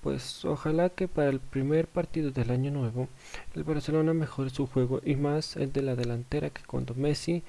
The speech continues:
no está el equipo pueda demostrar un buen juego,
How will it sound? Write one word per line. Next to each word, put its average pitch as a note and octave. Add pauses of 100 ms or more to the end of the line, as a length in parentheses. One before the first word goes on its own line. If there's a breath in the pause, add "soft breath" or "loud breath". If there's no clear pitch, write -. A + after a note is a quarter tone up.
(320 loud breath)
no -
está D3
el D3
equipo D3
pueda C#3
demostrar B2+
un B2
buen D3+
juego, C#3+